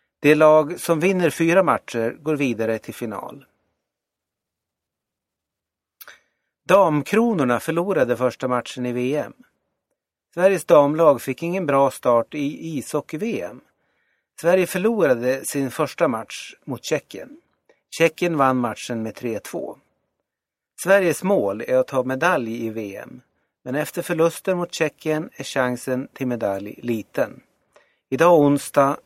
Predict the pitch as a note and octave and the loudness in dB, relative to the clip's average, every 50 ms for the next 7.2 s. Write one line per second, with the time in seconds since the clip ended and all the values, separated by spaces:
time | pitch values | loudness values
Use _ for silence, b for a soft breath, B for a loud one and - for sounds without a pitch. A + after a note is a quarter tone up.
0 | _ _ - B2+ A#2 A2+ - - B2+ - - - A2+ G#2+ G#2+ A2 G#2+ - E3 D#3+ | _ _ -8 -6 -6 -6 -6 -6 -8 -6 -4 -2 -2 -2 -2 -4 -6 -6 -6 -6
1 | - - - - - - - - _ _ _ _ _ _ _ _ _ _ _ _ | -6 -8 -14 -16 -16 -16 -16 -18 _ _ _ _ _ _ _ _ _ _ _ _
2 | _ _ _ _ _ _ _ _ _ _ _ _ _ _ _ _ _ _ _ _ | _ _ _ _ _ _ _ _ _ _ _ _ _ _ _ _ _ _ _ _
3 | _ _ _ _ _ _ _ _ _ _ _ _ _ _ _ _ _ _ _ _ | _ _ _ _ _ _ _ _ _ _ _ _ _ _ _ _ _ _ _ _
4 | _ _ _ _ _ _ _ _ _ _ _ _ _ _ _ _ _ - C#3+ - | _ _ _ _ _ _ _ _ _ _ _ _ _ _ _ _ _ -4 2 4
5 | G#3+ A3 G3+ D#3+ C3 A#2 B2 - - - E3 E3+ D3 C3+ C#3+ E3 F3+ C3 G#2+ A#2 | 4 6 4 4 2 0 -4 -10 -6 -2 0 2 2 2 0 0 0 -2 -2 -4
6 | - - C#3 C3+ B2+ _ - C#3 B2+ A#2+ B2+ A#2+ - - C#3+ - _ - - D#3+ | -6 -6 -6 -6 -6 _ -2 -2 -2 -2 -2 -4 -4 -4 -6 -6 _ 0 2 2
7 | - - - - | 2 0 -4 -16